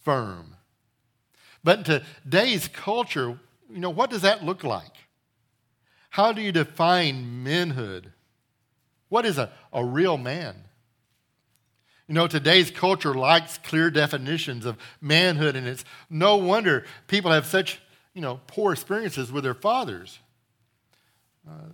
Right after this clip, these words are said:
Pastor Voddie Bachman of the Grace Family Baptist Church down in Spring says that if you unpack today's definition of manhood, he thinks it might be the three Bs:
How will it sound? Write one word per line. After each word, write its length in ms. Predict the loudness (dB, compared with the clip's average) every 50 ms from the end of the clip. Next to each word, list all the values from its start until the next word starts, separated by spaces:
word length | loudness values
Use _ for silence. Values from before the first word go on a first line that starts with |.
| _ _
Pastor 380 | 0 0 0 2 0 -2 -2 0
Voddie 340 | 2 4 4 4 2 0
Bachman 380 | 0 2 2 2 2 -2 -8 -8
of 140 | -8 -8 -8
the 100 | -10 -10
Grace 340 | -4 -2 0 0 0 -2 -6
Family 360 | -4 -2 -2 0 0 -2 -2
Baptist 420 | -2 -2 -2 -2 -4 -6 -12 -6
Church 260 | -4 -4 -4 -4 -4
down 220 | -6 -6 -6 -6 -8
in 60 | -10
Spring 580 | -14 -10 -6 -6 -4 -4 -4 -6 -6 -8 -12 -18 _ _ _ _ _ _ _ _ _
says 320 | -4 2 4 4 4 4 4
that 140 | 2 2
if 100 | 2 0
you 160 | -2 -4 -6 -4
unpack 640 | 0 0 -2 -2 -2 -6 0 2 2 2 2 0 -4
today's 480 | -8 -6 -4 -2 -2 0 -2 -2 -4
definition 540 | -2 -2 -2 -2 -2 -4 -6 -6 -6 -6 -8
of 80 | -10 -8
manhood, 500 | -6 -6 -6 -4 -4 -4 -4 -6 -6 -8 -12 -20 -16 -8 -6
he 120 | -4 -2
thinks 280 | 0 0 0 0 -2 -4
it 120 | -4 -2
might 240 | 0 -2 -2 -2 -2
be 100 | -6 -4
the 140 | -4 -6 -6
three 320 | -6 -4 -4 -4 -4 -2
Bs: 520 | -4 -2 -2 -4 -6 -8 -12 -16 -18 -20